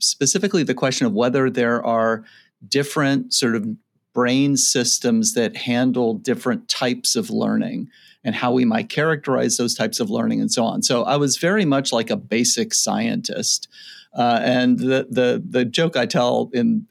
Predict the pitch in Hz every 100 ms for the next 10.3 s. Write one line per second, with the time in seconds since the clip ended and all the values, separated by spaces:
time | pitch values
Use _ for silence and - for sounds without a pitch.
0 | - 117 107 - - 120 117 120 113 135
1 | - 127 165 120 117 107 120 101 127 123
2 | 190 147 180 185 127 143 190 170 139 127
3 | 139 123 123 120 - 120 113 - 110 -
4 | _ - - - 131 127 131 131 - 131
5 | 120 - - 123 113 110 127 123 120 117
6 | 120 127 117 120 120 117 110 110 107 -
7 | - 117 117 - 120 117 110 113 110 -
8 | - 104 101 117 - 127 117 127 123 113
9 | 113 110 104 113 113 107 104 113 - -
10 | - - 117